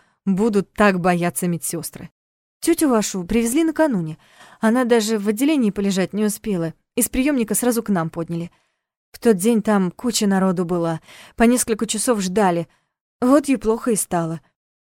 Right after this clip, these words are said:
Честно говоря, мы потом всем отделением жалобу ждали, но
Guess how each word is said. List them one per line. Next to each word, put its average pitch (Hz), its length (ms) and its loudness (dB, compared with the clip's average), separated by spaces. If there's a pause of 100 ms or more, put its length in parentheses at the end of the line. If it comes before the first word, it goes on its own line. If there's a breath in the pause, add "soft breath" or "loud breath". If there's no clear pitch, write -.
(140)
Честно 196 280 -4
говоря, 196 280 0
мы 175 120 -2
потом 185 260 -6
всем 185 220 -4
отделением 180 420 -2
жалобу 175 360 -4
ждали, 175 360 -4 (400 soft breath)
но 180 320 -4